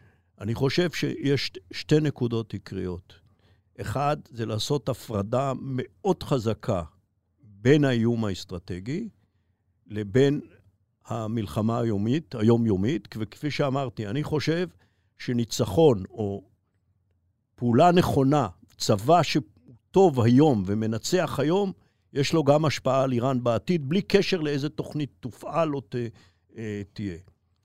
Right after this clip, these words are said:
הדבר השני הוא, שוב פעם, בסוף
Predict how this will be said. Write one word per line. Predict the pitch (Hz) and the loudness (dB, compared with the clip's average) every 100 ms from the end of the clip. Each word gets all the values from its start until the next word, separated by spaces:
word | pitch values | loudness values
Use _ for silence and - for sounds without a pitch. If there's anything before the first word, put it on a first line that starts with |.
| _ _ | _ _
הדבר | 101 110 127 190 | -4 0 4 4
השני | 202 - 151 117 92 117 - _ _ | 2 2 0 2 0 -4 -12 _ _
הוא, | 131 139 | -10 -4
שוב | 220 208 | -4 -4
פעם, | - 123 98 _ _ _ _ _ _ _ _ _ _ | -6 -10 -12 _ _ _ _ _ _ _ _ _ _
בסוף | 147 - 233 196 - | -2 4 4 4 0